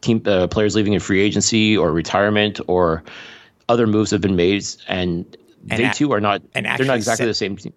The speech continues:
Speaker 2: and actually settle-, settling on one quarterback.
Speaker 1: Yeah,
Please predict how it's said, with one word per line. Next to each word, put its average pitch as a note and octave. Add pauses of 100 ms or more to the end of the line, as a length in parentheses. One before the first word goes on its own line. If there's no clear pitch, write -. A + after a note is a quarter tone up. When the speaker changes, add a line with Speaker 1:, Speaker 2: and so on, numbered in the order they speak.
Speaker 2:
and C3+
actually B2+
settle-, B2
settling A#2
on F#2+
one G2+
quarterback. - (920)
Speaker 1:
Yeah, A2